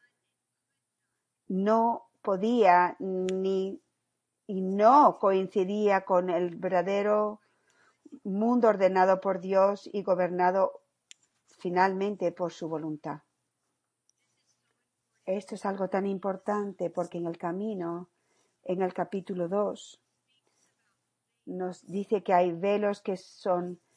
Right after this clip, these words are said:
retirados de los ojos de nuestro corazón y el Señor empieza a enseñarnos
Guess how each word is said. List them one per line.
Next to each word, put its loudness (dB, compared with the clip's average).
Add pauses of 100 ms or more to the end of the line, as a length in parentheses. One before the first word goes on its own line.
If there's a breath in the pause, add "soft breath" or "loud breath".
(120)
retirados 2
de -2
los -6
ojos -4
de -4
nuestro -8
corazón -6 (880)
y -4
el 0
Señor -4
empieza -4
a -6
enseñarnos -8